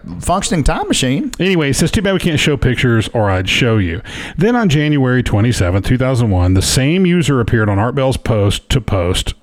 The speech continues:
Speaker 2: B B S, why do you use that term? Creating a new thread title, "I am from twenty thirty-six." "Greetings, I am from, <laughs> I am a time traveler from the year twenty thirty-six. I'm on my way home after getting an I B M fifty-one hundred computer system from the year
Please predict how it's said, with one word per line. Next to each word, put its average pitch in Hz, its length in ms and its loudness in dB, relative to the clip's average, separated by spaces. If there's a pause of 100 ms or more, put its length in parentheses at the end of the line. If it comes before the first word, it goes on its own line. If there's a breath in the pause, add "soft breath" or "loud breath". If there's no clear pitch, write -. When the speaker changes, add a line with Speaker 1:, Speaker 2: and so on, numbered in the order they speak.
(140)
Speaker 2:
B 113 140 4
B 120 180 2
S, 92 280 0 (180)
why - 160 -4
do 160 80 -2
you 113 140 0
use 160 140 2
that 104 120 -2
term? 139 300 0 (360 loud breath)
Creating 160 360 0
a - 20 2
new 139 220 2
thread 110 280 0
title, 95 440 0
"I 120 160 0
am 131 200 2
from 101 480 0 (120)
twenty 101 320 2
thirty-six." - 680 -2 (280 loud breath)
"Greetings, 190 880 2
I 185 300 0
am 262 200 4
from, 185 340 0
<laughs> - 60 -2
I - 400 -2
am 370 100 2
a 208 60 0
time 247 340 0
traveler 151 400 2
from 170 220 0
the 170 60 4
year 170 200 2
twenty 185 420 0
thirty-six. 180 840 0 (520 loud breath)
I'm 185 180 2
on 233 160 2
my 240 140 2
way 185 220 2
home 208 340 2
after 165 200 0
getting 165 360 0
an 160 80 -2
I 156 240 0
B 165 180 0
M 160 160 2
fifty-one 160 520 0
hundred 156 280 0
computer 202 420 2
system 143 400 0
from 151 200 0
the 151 80 2
year 151 260 2